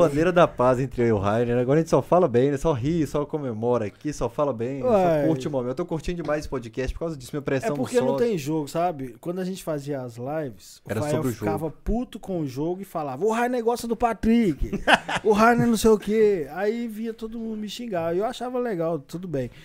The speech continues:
Speaker 2: Só que chegou uma hora que ficou muito chato. <laughs> Fael mó legalzão e eu mó pregão. Aí todo mundo queria bater em mim, porque, tipo, "Ah, o Rainer é o Rainer." Aí eu falei, "Não, agora eu vou começar a reagir." Aí arrumei um monte de briga na internet.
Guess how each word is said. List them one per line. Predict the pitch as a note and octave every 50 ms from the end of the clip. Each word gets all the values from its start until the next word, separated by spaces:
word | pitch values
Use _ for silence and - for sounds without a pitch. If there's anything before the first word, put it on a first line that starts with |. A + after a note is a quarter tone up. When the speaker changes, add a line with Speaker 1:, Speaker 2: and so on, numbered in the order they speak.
| - - - -
Speaker 2:
Só | - F#3 A3
que | G#3+
chegou | - B3+ B3 A#3 B3 B3+
uma | C4 B3 A3
hora | G#3 A3 A#3+ B3
que | - -
ficou | - - A3+ B3+
muito | B3 A3 G#3 A3 B3 C4 - G#3 F3
chato. | - - C3 A#2+ A2 - - C3+ - - - - G#4
<laughs> | - - E3+ - - -
Fael | - F#3 F#3 F#3+ G3 G#3 G#3+
mó | G3+ G3 G#3 A#3 C4+
legalzão | C#4+ C4+ A#3 A3+ G#3+ G3+ F#3 D#3+ C#3 C#3 F3 F#3+ A3+ B3 B3 A#3
e | A3 G#3+
eu | G#3+ A3+ A#3 A#3+ A#3
mó | G#3+ G3+ G3 G3+ A3+ A#3+ A#3+ A#3+ A#3
pregão. | A3 - G#3+ G#3+ G3 E3+ C#3+ C3+ B2 A#2+ - -
Aí | D3+ E3+ F#3+ B3 B3 C#4 C4+ -
todo | - - - C4+ D#4 E4 D#4+
mundo | C4+ C4 C4+ C4+ -
queria | - D4 D4
bater | C#4+ C#4+ C#4 C#4 C#4 C#4 D4+
em | D4
mim, | C#4+ C4+ B3+ B3
porque, | A#3 - - - B3+ C4
tipo, | A#3+ - - -
"Ah, | A#3+ A#3 A#3+ A3 F3
o | D3+
Rainer | C#3+ D3+ D#3 F#3 F#3+ E3+ F#3+
é | A3
o | G3+
Rainer." | - - C#3+ D#3+ D#3 C#3+ C3+ - - - - - - - - -
Aí | C#3+ D3 D#3+
eu | F3+
falei, | - G3+ F#3 E3+
"Não, | D#3 C#3+ C3 B2+ C3 B2+ B2
agora | A#2 A#2 A#2 B2
eu | B2
vou | C3+ C#3+
começar | - D#3+ D#3+ E3 - F3 E3+
a |
reagir." | E3 F3+ G3 A#3 A#3 G#3+ F3 E3 D#3+ D#3+ -
Aí | - C#3 C#3+ D3+
arrumei | D#3+ F3 G3+ A3 G#3+ A3
um | A#3+
monte | A3+ F#3+ F#3+ G#3 G#3
de | C4+ C4+
briga | C4 A#3 A#3 A3+ G#3+
na | G3+ G3
internet. | G3 - G3 G3+ F#3+ F3 D#3 C#3 C3+ - - -